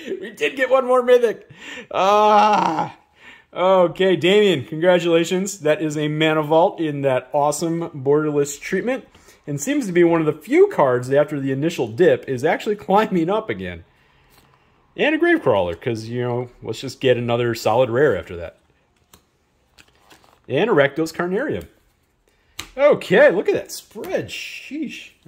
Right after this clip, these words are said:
Okay. Last pack of this box, then we're gonna crack open box two. It's gonna be a little longer video. Backdraft Hellkite,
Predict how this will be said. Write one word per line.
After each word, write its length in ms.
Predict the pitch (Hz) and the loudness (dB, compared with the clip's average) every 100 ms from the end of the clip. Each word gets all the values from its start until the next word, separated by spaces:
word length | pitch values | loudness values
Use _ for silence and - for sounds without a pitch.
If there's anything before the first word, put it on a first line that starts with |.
| 185 | -14
Okay. 340 | 185 208 339 - _ - - _ _ - - - - - - - - - - - - - - | -6 -4 -4 -8 _ -20 -20 _ _ -20 -20 -20 -16 -16 -18 -20 -16 -16 -12 -14 -14 -8 0
Last 260 | 202 240 | 2 4
pack 240 | 226 208 202 | 4 4 2
of 80 | 139 | -2
this 160 | 185 | -4
box, 440 | 185 156 156 156 - | 2 2 2 0 -8
then 180 | 135 | -8
we're 80 | 139 | -8
gonna 120 | 135 | -8
crack 300 | 127 147 131 | -4 0 0
open 200 | 135 120 | -2 -6
box 280 | 113 110 - | -4 -4 -4
two. 260 | - 101 76 _ _ _ _ _ _ _ | -10 -10 -12 _ _ _ _ _ _ _
It's 220 | - _ | -20 _
gonna 140 | 101 98 | -16 -10
be 40 | |
a 0 | |
little 200 | 160 170 | -4 0
longer 340 | 151 135 117 | 2 2 -2
video. 300 | 101 92 82 - _ _ _ _ _ _ _ _ _ _ | -6 -8 -12 -20 _ _ _ _ _ _ _ _ _ _
Backdraft 420 | 139 127 147 110 - | -2 -2 0 0 0
Hellkite, 580 | 151 156 190 190 180 | -6 0 2 2 -2